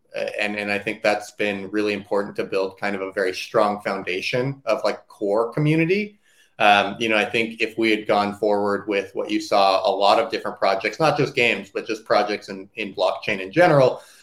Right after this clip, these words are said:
being like, "Token, hype, hype, hype." Like,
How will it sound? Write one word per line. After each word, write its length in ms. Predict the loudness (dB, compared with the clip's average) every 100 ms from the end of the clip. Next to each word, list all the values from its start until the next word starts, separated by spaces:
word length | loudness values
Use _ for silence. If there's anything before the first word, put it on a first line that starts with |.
| 0
being 180 | 2 2
like, 200 | -2 -6 _ 0
"Token, 380 | 4 4 2 -2
hype, 420 | 0 0 0 -2
hype, 420 | 2 2 2 0
hype." 260 | 2 2 4
Like, 340 | 4 4 0